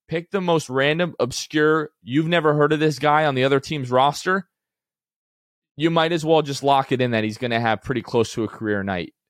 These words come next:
And it was Anthony Lamb in this game, and he was really a big part of keeping Golden State in the game in the first half. The Magic have a three-point lead at the half, and I'm looking around like,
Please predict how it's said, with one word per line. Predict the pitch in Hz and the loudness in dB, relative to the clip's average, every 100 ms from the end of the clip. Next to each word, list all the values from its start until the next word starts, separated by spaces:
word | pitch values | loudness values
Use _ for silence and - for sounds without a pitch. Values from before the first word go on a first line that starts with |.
| _ _ _ | _ _ _
And | 110 113 - | -6 -4 -2
it | 131 | 0
was | 143 131 | 2 2
Anthony | 147 143 156 | 0 -2 -2
Lamb | 156 170 143 | 0 0 0
in | |
this | 117 110 | -2 -4
game, | 123 113 117 123 _ _ | -4 -4 -6 -10 _ _
and | 110 | -6
he | 143 | -2
was | 165 | -2
really | 123 131 | 0 0
a | 120 | 0
big | 95 120 104 | 0 -2 -2
part | - 113 | 0 2
of | 104 95 - | 2 -4 -12
keeping | - 180 165 139 | -10 -8 -6 -6
Golden | 113 117 113 | -2 -2 -2
State | 104 - 120 104 - _ _ _ - | -6 -2 -2 -2 -6 _ _ _ -4
in | 143 147 | -2 0
the | 123 | -2
game | 117 117 113 | -2 -2 -4
in | |
the | 101 | -6
first | - 95 - | -6 -6 -6
half. | 104 95 98 | -4 -4 -6
The | 98 | -10
Magic | 104 107 98 | -8 -8 -6
have | 104 98 - | -4 -4 -6
a | 98 | -16
three-point | _ 101 143 131 - 127 113 | _ -4 -4 -2 -6 -8 -4
lead | 160 180 127 120 _ _ | -4 0 -2 -4 _ _
at | - 123 | -6 -6
the | 101 | -6
half, | 120 107 107 - _ _ _ _ | -4 -2 -4 -8 _ _ _ _
and | 120 | -2
I'm | 147 196 | -2 0
looking | 160 135 | -2 -2
around | 120 127 117 | 0 2 2
like, | 101 90 | -2 -6